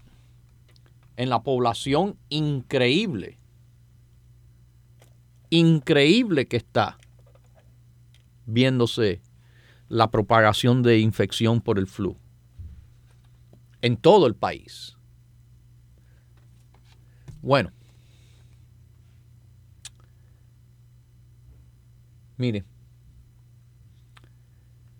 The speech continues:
la cantidad de personas hospitalizadas asociadas a la gripe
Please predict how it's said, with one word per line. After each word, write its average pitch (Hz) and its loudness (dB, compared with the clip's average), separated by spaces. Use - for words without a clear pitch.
la 139 0
cantidad 151 2
de 214 2
personas 165 -2
hospitalizadas 131 -2
asociadas 143 2
a 156 4
la 127 2
gripe 131 0